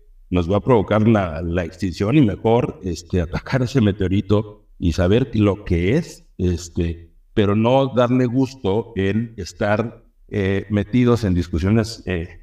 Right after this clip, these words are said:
estériles, y son, eh, buenas o no las reformas. Yo a estas alturas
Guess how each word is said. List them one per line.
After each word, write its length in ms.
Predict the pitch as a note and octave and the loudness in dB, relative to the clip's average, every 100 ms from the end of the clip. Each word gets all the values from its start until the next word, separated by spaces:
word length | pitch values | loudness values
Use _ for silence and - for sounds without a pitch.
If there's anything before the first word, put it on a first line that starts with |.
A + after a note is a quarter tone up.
| - | -16
estériles, 680 | - - - A2+ G#2+ G2+ E2+ | -12 -6 0 2 4 2 -2
y 100 | D#2+ | -8
son, 480 | - G#2 A2 - - _ - - | -2 -2 -2 -6 -20 _ -20 -20
eh, 180 | F#2+ - - - - - _ - | -20 -20 -20 -20 -20 -20 _ -14
buenas 440 | D3 G#2+ A#2 A#2 G2 | -4 0 0 0 -6
o 40 | G2+ | -10
no 260 | G#2+ A#2 - | -10 -10 -14
las 400 | - E2+ - - | -12 -10 -12 -10
reformas. 720 | - A#2 D3 D3+ G#2 - - - | -6 -2 2 2 2 -4 -20 -14
Yo 260 | E2+ F2 G#2 | -6 -2 0
a 100 | A#2 | 0
estas 240 | A2+ G#2 F2+ | 2 0 0
alturas 680 | D#2 A#2 A#2+ C3 - - | -2 0 2 2 -2 -14